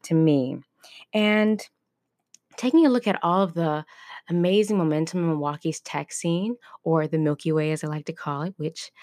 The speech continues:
I have to <laughs> plug, is Jet Constellation's initiative to brand Milwaukee as the Milky Way, the most <laughs> inclusive tech hub in the nation.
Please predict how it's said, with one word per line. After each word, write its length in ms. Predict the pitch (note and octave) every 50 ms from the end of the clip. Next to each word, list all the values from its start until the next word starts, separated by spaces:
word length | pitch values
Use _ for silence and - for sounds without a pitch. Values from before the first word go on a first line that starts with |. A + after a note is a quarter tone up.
| - - -
I 40 | -
have 260 | D3 D3 D3 D3+ - -
to 320 | - E3+ D#3+ E3+ F3 E3 -
<laughs> 60 | F3 E3
plug, 420 | - - A3+ G3 F3+ E3+ F#3 A3+ A#3+ A#3 - - - - - - -
is 200 | - F3 F3+ E3+
Jet 180 | - E3 D#3 -
Constellation's 1080 | - F3 E3 E3+ - F3+ F3 E3+ D#3+ D#3+ E3 - - E3 D#3+ D#3+ D#3 D#3+ E3 E3+ E3+ - _ - - -
initiative 520 | G3 G3+ F3+ E3+ - - - F3+ G3+ B3+
to 100 | - C#4
brand 600 | A#3 - - E3+ D#3+ D3+ D3 D3 D3 E3 F#3+ G3+ F#3+
Milwaukee 440 | F#3+ F3 D#3+ D#3 D3+ _ - E3 D#3+ -
as 460 | - D3+ D3+ D3+ D#3 D#3+ D#3+ - - _ - - - _ -
the 60 | C4
Milky 320 | C4 A#3 G3+ G3 - G3
Way, 180 | F#3+ F#3+ G#3 A#3
the 80 | A#3
most 240 | G3 E3+ E3+ E3+ - G3
<laughs> 0 |
inclusive 680 | F3+ - - E3+ F#3 F3 E3+ - - G3+ A3 B3+ A#3+
tech 240 | - G3 F3+ F3 -
hub 160 | F#3+ F#3 G3 - - - - - - _
in 160 | - F#3 F#3+ G3
the 40 | G#3+
nation. 680 | A#3 G#3 E3 D3 C#3+ - - - D#3 E3 G#3 C4+ C#4+